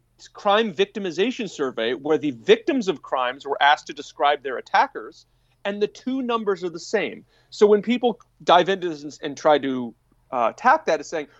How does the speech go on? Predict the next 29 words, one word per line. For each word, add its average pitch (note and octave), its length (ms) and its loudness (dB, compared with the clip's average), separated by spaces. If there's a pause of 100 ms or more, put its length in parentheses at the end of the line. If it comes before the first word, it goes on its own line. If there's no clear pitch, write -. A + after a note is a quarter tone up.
"Well, A#3 400 2
all, G#3 240 4
you G3 80 -10
know, D#3 80 -4
police B3+ 320 -6
departments A3+ 500 -4
are F#3 80 -6
lying G3+ 400 0
and E3+ 80 -10
the D3 60 -6
justice G#3 380 -2
department's F3 440 -2
racist," E3+ 440 -2
you're E3+ 100 0
like, D#3+ 100 -4
"Yeah, G3+ 240 6 (220)
but G3 260 0
all F#3+ 280 6
the G3+ 120 0
victims F#3 540 -4
of E3 120 -6
these D#3 180 -4
attacks, C#3+ 540 2 (1400)
uh, D3+ 260 6
produce A3 540 -6
the G3+ 180 -10
exact G3+ 360 0
same G3 220 -2
data." F3+ 360 -4